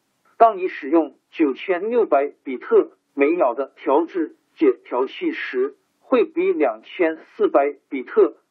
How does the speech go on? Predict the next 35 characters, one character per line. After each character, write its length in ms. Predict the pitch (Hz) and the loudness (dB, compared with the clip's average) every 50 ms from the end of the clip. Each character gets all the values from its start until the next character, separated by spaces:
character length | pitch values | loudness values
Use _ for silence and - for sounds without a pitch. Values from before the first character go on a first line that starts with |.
| _ _ _ | _ _ _
每 160 | - 147 147 | 0 2 2
秒 220 | 170 170 160 131 120 | 2 2 0 0 0
的 200 | 131 135 127 - _ | -2 -4 -6 -8 _
调 260 | - - 147 143 175 | -4 0 2 2 2
制 320 | 165 - 185 165 147 - _ _ _ | 0 -2 -6 -6 -6 -8 _ _ _
解 200 | - - 139 - | 2 2 2 2
调 280 | - - - 120 131 | 2 -2 -4 -4 -4
器 380 | 139 - - - 175 143 131 - _ _ _ _ _ | -4 -6 -8 -8 -8 -8 -8 -10 _ _ _ _ _
通 240 | - - 180 180 170 | -8 -6 -6 -6 -6
信 280 | 156 - 185 165 165 - - | -4 -4 -4 -4 -4 -8 -14
时 340 | - - - - - 160 | -14 -12 -10 -2 -2 -2
间 260 | 156 175 185 165 156 - | 2 2 2 0 0 -4
更 260 | - 175 156 147 143 | -6 -8 -8 -6 -2
短， 260 | - 127 113 - - _ _ _ _ _ _ | 0 0 0 0 -4 _ _ _ _ _ _
因 200 | 185 196 208 202 | 0 0 2 2
而 260 | 170 151 151 156 156 | 2 2 2 0 -2
可 260 | - _ - - 190 | -6 _ -2 0 2
以 120 | 175 180 | 2 2
少 240 | 165 - 151 120 117 | 0 -2 -2 -2 -2
付 340 | - _ - 190 175 160 160 _ _ | -4 _ -2 -2 -2 -2 -4 _ _
百 220 | - 156 139 131 120 | 4 4 4 4 2
分 180 | - - 160 | -4 -8 -8
之 220 | 156 160 160 160 160 | -4 -2 -2 -2 -2
七 300 | - - - - - 185 | -4 -10 -12 -4 -2 -2
十 180 | 170 - - 156 | -2 -2 -2 -4
五 140 | 156 135 117 | -4 -2 -2
的 140 | 131 127 | -4 -4
费 180 | - - 185 165 | 0 2 2 2
用。 200 | 143 123 117 - _ _ _ _ _ _ _ _ | 2 0 -6 -10 _ _ _ _ _ _ _ _
但 220 | - 214 196 165 147 | 4 4 4 2 -4
是， 380 | - - - 190 160 - - _ _ _ _ _ _ | -12 -6 -2 -2 -2 -2 -4 _ _ _ _ _ _
谁 320 | - - - - 156 165 185 | -20 -10 0 4 4 4 6
会 220 | - - 214 175 | 4 2 0 0
在 200 | - - 233 202 | 2 2 2 2
意 200 | 165 139 127 - | 2 0 -4 -10